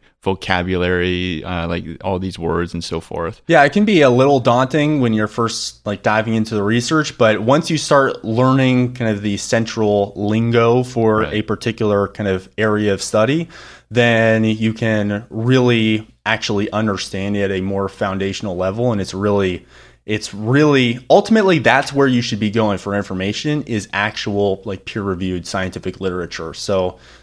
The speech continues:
Speaker 2: that's why I care about it. That's why, that's all we cite.
Speaker 1: Right.
Speaker 2: <laughs> So it's important.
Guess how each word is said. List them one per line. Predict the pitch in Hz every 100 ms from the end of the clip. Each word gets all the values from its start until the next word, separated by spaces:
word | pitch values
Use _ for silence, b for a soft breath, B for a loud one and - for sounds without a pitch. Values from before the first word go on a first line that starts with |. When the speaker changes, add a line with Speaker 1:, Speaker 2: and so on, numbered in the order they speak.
| -
Speaker 2:
that's | 101
why | 107 101 98 95 -
I | 92
care | 92 101
about | 92 92 98
it. | 92
That's | 85 85
why, | 92 92 90
that's | - 98
all | 95 95
we | 92
cite. | - 98 104 -
Speaker 1:
Right. | - 107 - 202 131 -
Speaker 2:
<laughs> | 151
So | 170 110 98
it's | 139 131
important. | 123 120 101 101 -